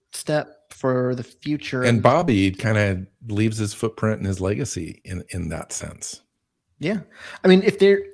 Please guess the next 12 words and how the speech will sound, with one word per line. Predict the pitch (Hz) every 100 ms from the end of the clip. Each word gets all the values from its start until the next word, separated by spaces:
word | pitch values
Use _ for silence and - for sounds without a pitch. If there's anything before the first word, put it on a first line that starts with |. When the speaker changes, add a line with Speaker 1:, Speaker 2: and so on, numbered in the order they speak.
| - _ _ _ -
Speaker 1:
do | 143
you | 156 147
either | 170 196 196
need | 156 151 139
to, | - 131 123 120 120 120 -
at | 117
this | 143 139
point, | - 113 117 -
you | 127 123
either | 135 156
need | 143 131 -
to | 127 120 113